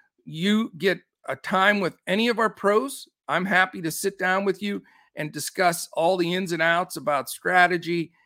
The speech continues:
and, uh, how we've gotten to be successful here at Coach Talk for learn long term, 'cause it's long-term sustainability and growing your bankroll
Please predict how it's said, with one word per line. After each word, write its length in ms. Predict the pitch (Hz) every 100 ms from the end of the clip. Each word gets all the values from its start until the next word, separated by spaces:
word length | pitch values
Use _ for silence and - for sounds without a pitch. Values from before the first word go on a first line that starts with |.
| _ _
and, 380 | 139 151 151 - -
uh, 220 | 135 127
how 320 | 143 165 170
we've 280 | 156 160 135
gotten 300 | 170 156 151
to 80 | 147
be 160 | 147
successful 920 | 139 139 131 - 175 196 - 185 165 - _ _
here 320 | _ 175 165
at 120 | 143 -
Coach 340 | 170 170 -
Talk 340 | 160 147 139
for 340 | - 147 139 135
learn 380 | 135 170 165 151 _
long 460 | 131 143 151 143
term, 380 | - 151 147 - - _ _ _
'cause 140 | 170 160
it's 180 | 170 147
long-term 800 | 147 196 233 226 - 208 202
sustainability 960 | 185 156 139 - 165 165 147 165 160 143
and 160 | 135 127
growing 320 | 139 147 156
your 80 | 139
bankroll 680 | 147 147 143 131 127 117